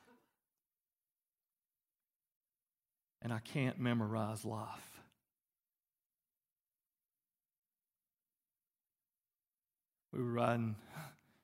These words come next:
we were riding yesterday, and they had their playlist. One of them had the playlist, and, you know, I'm sitting over there, and I'm pretty much singing every one of the songs in my mind. Sitting there.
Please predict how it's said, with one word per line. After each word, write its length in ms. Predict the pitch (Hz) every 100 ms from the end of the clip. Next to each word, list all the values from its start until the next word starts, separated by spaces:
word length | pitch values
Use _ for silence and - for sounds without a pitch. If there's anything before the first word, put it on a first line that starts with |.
| _ _ _ -
we 60 |
were 80 | 127
riding 320 | 120 120 120
yesterday, 520 | 123 127 - - 113 110
and 120 | 107
they 60 |
had 160 | 110 120
their 100 | 110
playlist. 640 | - 127 120 113 117 113
One 100 | 127
of 80 | 120
them 60 | 120
had 100 | 117
the 60 |
playlist, 680 | 107 127 120 117 120 113 -
and, 100 | 110 - - - _
you 100 | -
know, 100 | 135
I'm 120 | 123 135
sitting 240 | 120 -
over 180 | 123 120
there, 340 | 120 123 127
and 180 | 117 113 101 - - _ _ _ _ _ _ _ _ _ _ _ _ _ _ -
I'm 80 | 123
pretty 220 | 131 117
much 200 | 117 -
singing 360 | - 120 123
every 180 | 123 123
one 160 | 123 123
of 60 |
the 60 | 117
songs 360 | 123 123 131 120
in 80 |
my 80 | 123
mind. 460 | 120 127 135 123 123 - -
Sitting 160 | 127
there. 140 | 127